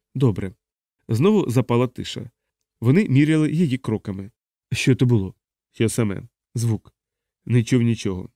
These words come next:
А вуха ж у нас спільні. Не вухами тіла, ось знову. Не чув я нічого, Тарако. Він триває.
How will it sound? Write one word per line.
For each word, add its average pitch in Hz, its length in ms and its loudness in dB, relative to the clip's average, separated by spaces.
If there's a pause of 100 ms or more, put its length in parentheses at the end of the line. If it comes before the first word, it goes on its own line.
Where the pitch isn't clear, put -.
(160)
А 113 120 -2
вуха 117 260 0
ж 104 80 -2
у 113 40 0
нас 113 160 -2
спільні. 101 500 -6 (500)
Не 120 140 4
вухами 123 340 4
тіла, 110 300 -2
ось 120 200 0
знову. 110 420 -2 (500)
Не 120 200 4
чув 135 220 2
я 131 80 4
нічого, 120 400 2
Тарако. 104 440 -6 (600)
Він 113 240 2
триває. 113 500 0